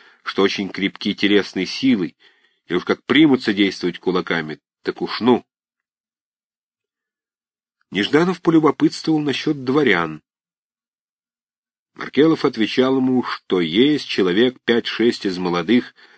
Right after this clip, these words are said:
один из них даже немец, и самый радикальный, только известное дело, на немца рассчитывать нечего, как раз надует или продаст.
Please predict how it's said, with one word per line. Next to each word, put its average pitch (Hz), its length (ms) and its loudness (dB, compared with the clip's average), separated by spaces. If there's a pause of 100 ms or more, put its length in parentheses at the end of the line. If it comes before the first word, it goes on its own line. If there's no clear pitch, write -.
(120)
один 117 320 2
из 107 120 -2
них 104 140 -2
даже 101 240 2
немец, 107 600 0 (360)
и - 120 -12
самый 104 380 0
радикальный, 92 640 0
только 95 260 -2
известное 139 560 0
дело, 120 340 2
на 87 160 -2
немца 123 380 0
рассчитывать 113 580 -2
нечего, 117 480 0 (520)
как 135 240 0
раз 131 360 2
надует 92 580 6
или 82 140 -2
продаст. 82 720 -2